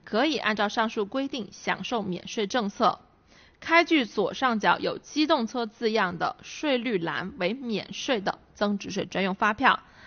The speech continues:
因此呢，这是可以的。下一个问题，对于按季申报的小规模纳税人，如果他在季中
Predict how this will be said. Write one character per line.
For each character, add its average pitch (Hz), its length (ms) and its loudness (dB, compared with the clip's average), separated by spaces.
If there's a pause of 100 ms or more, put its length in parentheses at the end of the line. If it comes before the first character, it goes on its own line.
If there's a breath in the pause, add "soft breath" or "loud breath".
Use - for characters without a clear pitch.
(160 loud breath)
因 330 180 -2
此 - 140 -6
呢， 165 140 -2 (120)
这 202 120 -4
是 202 140 -4
可 - 340 -4
以 247 160 0
的。 - 160 -6 (3500 soft breath)
下 349 320 6
一 202 60 2
个 185 140 2
问 202 240 4
题， - 360 -12 (840 soft breath)
对 370 180 6
于 262 80 4
按 311 340 2
季 359 220 4
申 202 200 0
报 202 120 4
的 190 80 4
小 185 160 -2
规 196 160 -2
模 180 100 0
纳 196 160 2
税 196 220 -2
人， 170 360 -2 (220)
如 311 180 2
果 - 200 4
他 269 160 -6
在 294 160 4
季 359 320 4
中 277 380 0